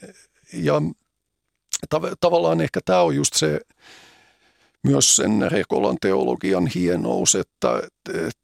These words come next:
se ei, se ei niinku päästä ihmistä niinku sillai helpolla, että, että kun sä, ö, omaksut vaikka ne sun oman uskontokunnan kotoisat käsitteet, niin sit, sit sulla on niinku se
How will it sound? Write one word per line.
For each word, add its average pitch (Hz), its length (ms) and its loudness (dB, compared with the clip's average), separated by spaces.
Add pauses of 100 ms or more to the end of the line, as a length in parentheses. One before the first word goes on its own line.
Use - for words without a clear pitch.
(1160)
se 170 180 2
ei, 170 160 2 (100)
se 180 120 2
ei 175 40 2
niinku 175 220 -4
päästä 165 320 0
ihmistä 147 460 -2
niinku - 200 -4
sillai 73 640 0 (340)
helpolla, 123 680 -2
että, - 320 -4
että 160 280 -4
kun 156 160 0
sä, 160 180 0 (960)
ö, 170 240 0
omaksut 156 540 -2
vaikka - 280 0
ne 104 120 2
sun - 220 0
oman - 260 0
uskontokunnan 185 920 0 (500)
kotoisat - 540 0 (100)
käsitteet, - 720 -2 (200)
niin 87 200 0
sit, 185 180 -2 (160)
sit 160 220 -2
sulla 180 220 0
on 175 60 0
niinku 170 200 -2
se - 140 0